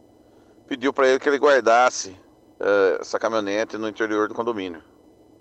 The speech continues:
Mediante o fato aí, ele recebeu voz de prisão, foi conduzido ao plantão policial, o veículo recolhido ao pátio, ao pátio para ser entregue ao seu verdadeiro dono,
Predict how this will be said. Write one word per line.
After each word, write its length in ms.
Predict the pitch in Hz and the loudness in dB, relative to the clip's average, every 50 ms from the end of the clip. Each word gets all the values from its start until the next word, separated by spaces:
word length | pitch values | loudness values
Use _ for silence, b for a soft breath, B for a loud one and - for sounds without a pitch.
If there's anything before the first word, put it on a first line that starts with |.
| _ _ _ _ _ _ b b b b b b b b b - | _ _ _ _ _ _ b b b b b b b b b -12
Mediante 480 | - 95 87 82 95 95 95 - - | -10 -10 -6 -4 -2 -2 -2 -2 -2
o 60 | 101 | -2
fato 400 | - - 104 104 107 104 - 117 | -2 0 2 2 2 2 2 0
aí, 320 | 110 110 113 123 139 147 135 | 0 0 0 -2 -4 -4 -6
ele 200 | 110 117 120 110 | -6 -4 -4 -4
recebeu 340 | 104 95 - 101 95 104 98 | -4 -4 -6 -4 -2 -2 0
voz 160 | 92 98 95 | 0 -2 -2
de 80 | 95 98 | -4 -6
prisão, 480 | - 123 123 104 107 113 123 135 135 - _ b b b b b b b b b _ | -8 -8 -6 -2 0 0 0 0 -2 -4 _ b b b b b b b b b _
foi 140 | - - | -4 -4
conduzido 520 | - - 113 110 107 107 87 92 107 101 92 | -2 -4 -4 -4 -6 -8 -8 -6 -4 -2 -2
ao 60 | - | -2
plantão 320 | - 107 104 90 - 98 | -2 -2 -4 -2 -2 -4
policial, 1000 | 92 - 104 104 110 - - 120 123 113 110 113 135 143 139 - - _ _ _ _ | -4 -4 -6 -8 -8 -8 -2 2 4 6 6 6 4 2 0 -6 -16 _ _ _ _
o 80 | 107 101 | -20 -10
veículo 540 | - 120 113 110 120 127 120 - 120 107 98 | -6 -4 -2 -2 -2 -4 -4 -2 -2 -2 -2
recolhido 600 | 107 117 - - 113 101 101 107 113 117 101 107 | -2 -4 -2 -2 -4 -4 -4 -6 -8 -4 -2 -2
ao 60 | 95 | -2
pátio, 560 | - _ 95 92 92 95 - - 90 71 71 - _ _ _ _ b b b b b b b b b b b b b | 0 _ 0 0 0 0 -2 -8 -16 -16 -18 -20 _ _ _ _ b b b b b b b b b b b b b
ao 140 | - - - | -6 -6 -4
pátio 340 | - 101 101 101 - - - | 0 0 0 0 0 -2 -2
para 320 | - 101 101 104 98 92 | 0 0 2 2 0 -2
ser 220 | - - 110 110 | -4 -4 -6 -6
entregue 380 | 107 95 - 110 113 107 104 95 | -6 -6 -4 -2 -2 -2 -2 -4
ao 60 | 95 | -8
seu 260 | - - - 113 107 | -12 -8 -6 -4 -2
verdadeiro 520 | 101 107 107 101 107 107 98 110 117 127 143 | 0 -2 2 2 2 2 2 2 0 0 2
dono, 380 | 131 135 147 151 170 170 - | 2 2 2 2 0 -2 -8